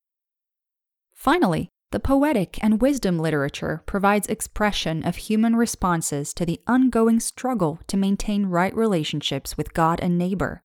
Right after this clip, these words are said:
as well as practical insight into God's design.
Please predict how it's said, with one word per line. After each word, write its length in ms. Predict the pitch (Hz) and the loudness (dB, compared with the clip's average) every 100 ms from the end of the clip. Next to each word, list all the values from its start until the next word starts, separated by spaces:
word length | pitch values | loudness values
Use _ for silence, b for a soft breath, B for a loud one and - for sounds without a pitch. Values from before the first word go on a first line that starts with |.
| _ | _
as 160 | 320 254 | -4 2
well 160 | 220 | 4
as 120 | 202 | 4
practical 520 | - 208 180 - 196 190 | 0 0 0 -2 -2 0
insight 500 | 165 160 - 143 - | 0 0 -2 -4 -4
into 220 | 175 175 | -2 -2
God's 360 | 170 151 143 - | 2 2 2 -2
design. 540 | 156 156 131 85 - | -2 -2 -2 -4 -10